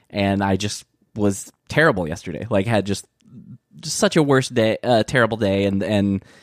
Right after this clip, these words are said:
one, I couldn't focus at all. And I had a bunch of work to do. And I, I got some of it done. It took me forever. Then I was like, "You know what? I'm gonna just get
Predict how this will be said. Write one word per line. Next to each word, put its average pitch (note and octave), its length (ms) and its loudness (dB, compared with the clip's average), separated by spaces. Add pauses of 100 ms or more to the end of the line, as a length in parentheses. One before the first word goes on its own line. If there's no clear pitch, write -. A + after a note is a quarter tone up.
(320)
one, B2 220 2
I B2+ 60 2
couldn't C3+ 460 0 (140)
focus G2 520 -2
at A2 280 2
all. G2 580 -2
And G2 100 -2
I F#2+ 60 0
had G2+ 140 0
a F#2 40 0
bunch F#2+ 180 -2
of F#2+ 60 -4
work F2+ 200 -2
to F#2+ 100 -6
do. F2+ 160 -2
And F2 120 -2
I, F2 260 -4
I F2 60 0
got A2+ 280 -2
some D3+ 300 0
of C#3+ 120 0
it A#2 120 0
done. A#2 200 2
It A2+ 80 -2
took B2 160 -8
me A#2 100 -2
forever. F#2+ 380 0
Then F#2+ 160 -4
I F#2 80 -4
was F2+ 120 -8
like, F#2 200 -6
"You D#3+ 60 -6
know E3+ 80 -2
what? D#3 220 2
I'm B2 120 -6
gonna A#2+ 260 0 (340)
just G#2+ 260 -12
get A#2 280 -2